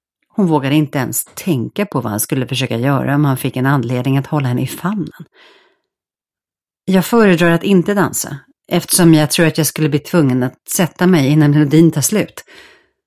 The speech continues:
Hon tog sin solfjäder och fällde ut den.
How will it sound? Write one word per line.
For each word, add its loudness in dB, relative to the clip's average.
Hon 2
tog -4
sin -2
solfjäder -2
och -6
fällde -4
ut -4
den. -16